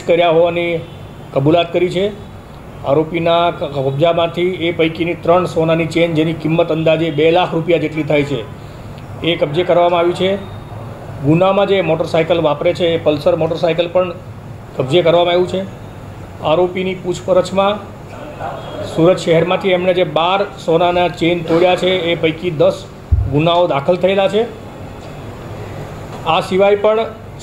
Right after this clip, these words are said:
સુરત શહેરમાંથી એણે વધારે ગુના કર્યા હોવાની પૂરેપૂરી શક્યતાઓ છે અને એ બાબતની તપાસ ચાલુ છે. આરોપીએ આ સિવાય કાનપુર ઉત્તર પ્રદેશમાં પણ પાંત્રીસ જેટલી સોનાની ચેઇન તોડ્યા હોવાની હકીકત જણાવી છે.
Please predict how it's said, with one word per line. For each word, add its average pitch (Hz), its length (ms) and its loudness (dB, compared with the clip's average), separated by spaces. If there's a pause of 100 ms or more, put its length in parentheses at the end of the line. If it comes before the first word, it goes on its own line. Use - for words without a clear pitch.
સુરત 190 240 4
શહેરમાંથી 185 520 2
એણે 185 360 4
વધારે 170 560 4 (120)
ગુના 180 280 2
કર્યા 175 260 2
હોવાની 165 280 2
પૂરેપૂરી 165 640 2 (840)
શક્યતાઓ 185 500 2
છે 190 140 0 (500)
અને 160 120 0
એ 165 40 2
બાબતની 160 380 0
તપાસ 156 300 0
ચાલુ 156 240 2
છે. - 120 -8 (840)
આરોપીએ 202 640 2
આ 175 180 2
સિવાય 196 400 2 (140)
કાનપુર 175 460 0
ઉત્તર 180 320 2
પ્રદેશમાં 196 500 2
પણ 202 120 0
પાંત્રીસ 175 600 0
જેટલી 180 480 0 (260)
સોનાની 175 400 4
ચેઇન 156 420 2 (1160)
તોડ્યા 180 260 6
હોવાની 180 360 4
હકીકત 165 280 0
જણાવી 185 320 2
છે. 202 180 -2